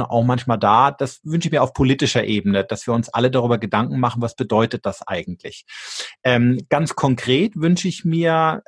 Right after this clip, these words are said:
ähm, nach der Krise, dass wir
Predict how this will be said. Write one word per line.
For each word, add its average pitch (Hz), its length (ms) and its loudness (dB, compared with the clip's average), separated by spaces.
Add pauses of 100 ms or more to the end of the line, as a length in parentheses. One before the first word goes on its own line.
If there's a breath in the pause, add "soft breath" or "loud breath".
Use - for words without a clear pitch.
(140)
ähm, 139 720 -2
nach 131 460 0
der 131 320 2
Krise, 131 500 -2
dass 120 400 -4
wir 123 720 4